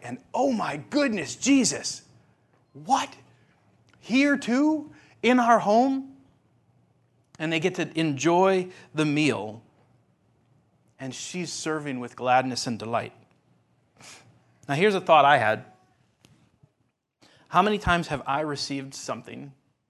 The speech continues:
and my first inclination isn't to turn around and help others? Often when I receive something, I think about how it's going to benefit me, right? So she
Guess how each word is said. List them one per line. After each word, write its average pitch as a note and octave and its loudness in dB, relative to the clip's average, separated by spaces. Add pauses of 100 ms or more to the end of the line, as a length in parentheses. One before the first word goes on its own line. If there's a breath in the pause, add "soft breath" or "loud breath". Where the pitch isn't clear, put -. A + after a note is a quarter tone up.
(800)
and C3+ -2
my C#3 2
first - -8
inclination C#3 -6
isn't F3 -4
to D3 -10
turn C#3+ -8
around B2+ -8
and B2+ -10
help A#2 -10
others? - -16 (2000)
Often D#3 2
when D3 2
I D3+ 4
receive E3 -4
something, C3 -10
I C3+ -4
think C#3 -10
about C3 -2
how C3 -2
it's B2+ -10
going B2 -12
to B2 -10
benefit A#2+ -12
me, C3 -10 (1040)
right? B2+ -10 (760)
So D3 -6
she D3 -6